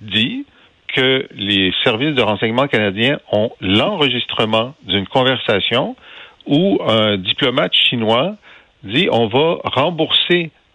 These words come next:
le, le, le million de dollars. » Donc, il y en a cent quarante mille qui sont alliés à la Fondation, le reste à l'Université de Montréal.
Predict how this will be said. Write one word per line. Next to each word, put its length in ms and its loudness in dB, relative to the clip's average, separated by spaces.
le, 300 2
le, 220 0
le 160 -2
million 300 2
de 40 -6
dollars. » 480 0
Donc, 160 0
il 40 2
y 20 2
en 80 2
a 60 0
cent 160 -2
quarante 400 -2
mille 240 0
qui 100 -8
sont 200 -2
alliés 240 2
à 40 0
la 120 -2
Fondation, 520 -2
le 100 0
reste 260 -2
à 40 -4
l'Université 420 -2
de 40 -4
Montréal. 380 0